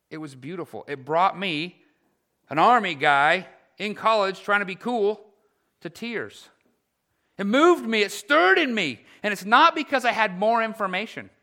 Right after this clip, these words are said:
It's not because somebody came along and just clarified it all, and once I understood it, it was great. That did not happen. The same information produced two different results.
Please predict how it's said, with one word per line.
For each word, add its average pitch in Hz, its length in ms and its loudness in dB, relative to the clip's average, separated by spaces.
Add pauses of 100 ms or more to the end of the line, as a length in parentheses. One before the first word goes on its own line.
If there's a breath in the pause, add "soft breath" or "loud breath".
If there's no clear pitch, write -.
(360 soft breath)
It's 180 100 -10
not 277 160 4
because 294 260 0
somebody 277 380 -2
came 254 260 -2
along 226 300 2
and 190 100 -4
just 202 200 -8
clarified 170 600 2
it 160 60 -2
all, 180 280 2
and 143 120 -6
once 202 200 -6
I 196 100 0
understood 190 400 -4
it, 185 60 -6
it 165 100 -6
was 143 100 -14
great. 226 280 0
That 185 180 -6
did 277 120 -8
not 254 200 -2
happen. 226 340 -6 (540 soft breath)
The 180 100 -8
same 277 380 0
information 220 800 -4 (400 soft breath)
produced 208 540 -8 (160)
two 277 420 -2 (380 loud breath)
different 233 480 0 (120)
results. 185 1000 -4